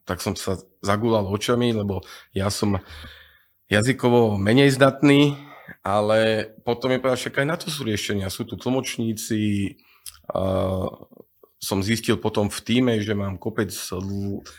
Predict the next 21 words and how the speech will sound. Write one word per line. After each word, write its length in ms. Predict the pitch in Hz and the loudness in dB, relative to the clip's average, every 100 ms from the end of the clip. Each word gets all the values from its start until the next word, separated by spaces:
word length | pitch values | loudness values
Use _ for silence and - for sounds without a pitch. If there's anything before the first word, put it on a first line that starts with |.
| _ | _
jazykovo 560 | 107 107 113 - 107 | 0 0 0 0 2
veľmi 560 | 101 113 117 107 98 - _ _ | 4 4 4 2 0 -4 _ _
zdatných 640 | - 101 107 123 - 104 120 - - - - _ | -8 0 2 2 0 0 -2 -8 -20 -20 -20 _
a 80 | 95 95 95 98 98 - _ - | 0 0 0 -4 -6 -12 _ -2
keď 140 | 107 | 0
je 220 | 101 110 104 104 | 2 4 4 2
dobrá 320 | 104 117 135 | 0 2 2
spoločnosť, 880 | 120 123 117 110 - 101 98 - - - | 2 -2 -2 -2 -2 0 -2 -6 -12 -14
e, 20 | - 92 92 92 92 - - - _ _ | -6 -4 -2 -4 -6 -10 -20 -20 _ _
je 180 | 98 107 101 107 - _ _ _ _ _ _ _ _ _ _ _ _ - | 0 2 2 0 -6 _ _ _ _ _ _ _ _ _ _ _ _ -12
proste 240 | 98 - | -10 -4
dobrý 320 | 98 110 135 127 | -2 2 0 0
produkt 400 | 107 101 92 90 | 0 0 -2 -4
a 80 | |
tak 180 | 98 127 | -2 -2
ďalej, 380 | 117 110 104 92 - - | 0 0 0 -4 -10 -10
potom 320 | - 110 123 117 | -6 0 2 2
je 80 | |
to 160 | 107 110 | 2 0
o 60 | - | 0
tom 180 | 104 | -2